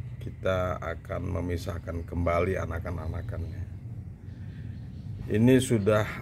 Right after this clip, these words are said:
ada yang memintanya, ya. Sudah ada dua, ya, yang diminta oleh, eh, satu oleh tetangga Babe, yang satu oleh adik Babe.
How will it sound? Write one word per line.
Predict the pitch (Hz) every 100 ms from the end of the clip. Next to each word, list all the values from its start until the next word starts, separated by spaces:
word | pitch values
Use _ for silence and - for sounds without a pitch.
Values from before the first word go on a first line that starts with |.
| -
ada | 95 95 95
yang | 95 92 90 90 87 92 - - - - - - - -
memintanya, | 101 101 104 98 92 104 101
ya. | 90 80 90 - - - - - - - - - - -
Sudah | 101 87 87
ada | 87
dua, | 87 98 101 85
ya, | - - - - - -
yang | 85 92 -
diminta | 85 87 87 92 90
oleh, | 82 82 82 82 - - - - - - - - - - - - - - 98
eh, | 92 87 87
satu | - 98 - 110 95
oleh | 92 90 90 90 95
tetangga | 87 87 85 87
Babe, | 85 87 95 107 135 196 233 - - - - - - - - - - - - -
yang | 92
satu | 85 90 87 98
oleh | 90 87 85 87 85 87 -
adik | - 90 92 -
Babe. | - 92 92 98 78 -